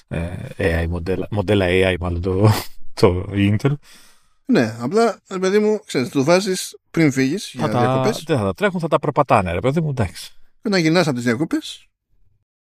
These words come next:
Speaker 2: θα έχει φτιάξει ένα emoji.
Speaker 1: <laughs> Κάνει και <laughs> συγκριτικά και για την μπαταρία. Δεκατέσσερις ώρες παραπάνω από τους Intel.
Speaker 2: Ε.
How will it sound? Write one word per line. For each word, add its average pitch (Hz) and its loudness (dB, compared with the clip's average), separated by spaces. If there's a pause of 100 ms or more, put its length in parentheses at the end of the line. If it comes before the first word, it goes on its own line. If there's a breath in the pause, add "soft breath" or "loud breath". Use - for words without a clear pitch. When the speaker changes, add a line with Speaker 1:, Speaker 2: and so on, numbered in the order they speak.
(600)
Speaker 2:
θα 165 0
έχει 165 2
φτιάξει 131 2
ένα 107 -2
emoji. 101 2 (760)
Speaker 1:
<laughs> - -6
Κάνει 110 0
και 101 0 (300)
<laughs> - -4
συγκριτικά 104 -2
και 110 -4
για 135 4
την 131 -2
μπαταρία. 90 0
Δεκατέσσερις 170 -2
ώρες 175 0
παραπάνω 147 0
από 131 -2
τους 123 0
Intel. 113 2
Speaker 2:
Ε. 190 -4